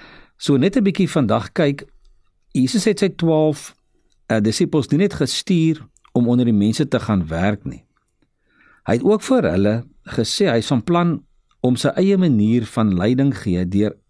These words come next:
eh, in hulle voor te sit. So as deel van die voorbereidingsproses het hy toe vir hulle volledig vertel wat sou gebeur het. In vers sestien van hoofstuk tien sê hy vir hulle, hulle moet versigtig wees,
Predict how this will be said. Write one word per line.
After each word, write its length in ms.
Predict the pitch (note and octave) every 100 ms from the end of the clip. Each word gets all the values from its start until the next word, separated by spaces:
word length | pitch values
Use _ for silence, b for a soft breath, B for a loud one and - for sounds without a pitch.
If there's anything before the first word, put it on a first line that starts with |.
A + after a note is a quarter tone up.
| _
eh, 120 | - -
in 140 | A#2
hulle 260 | G2+ G#2+ C#3
voor 320 | - B2 F#2+
te 120 | -
sit. 320 | F2+ - - - B B B B B B
So 160 | - C3
as 140 | A#2
deel 240 | G#2+ F3 A3+
van 200 | G#3 F#3
die 100 | -
voorbereidingsproses 1200 | E3 E3+ D3 A#2+ B2 - G#2+ - - G2 G2 - _ _ _ _ _ _ _ _ -
het 140 | B2+ B2+
hy 100 | B2+
toe 140 | F3
vir 140 | -
hulle 220 | G#2 C3 C3
volledig 420 | C3+ G#2+ A#2 -
vertel 380 | - - C3 G2
wat 180 | G2+
sou 140 | - B2
gebeur 400 | A2+ F#2 G#2 E2+
het. 200 | - - _ - B B B B B _
In 80 | C3+
vers 340 | A2+ D3+ B2+ -
sestien 480 | A3+ F#3+ - A#2+
van 200 | G#2+ A2
hoofstuk 340 | A2 A2 - G#2+ _
tien 320 | F#3+ G2+ A2+ b b b b b
sê 180 | - D#3
hy 100 | D#3+
vir 140 | E3
hulle, 200 | D3+ D3
hulle 160 | - B2
moet 300 | C#3 C#3 - -
versigtig 680 | C3 - A#3 - - C#3
wees, 440 | G#2+ G2 A#2 -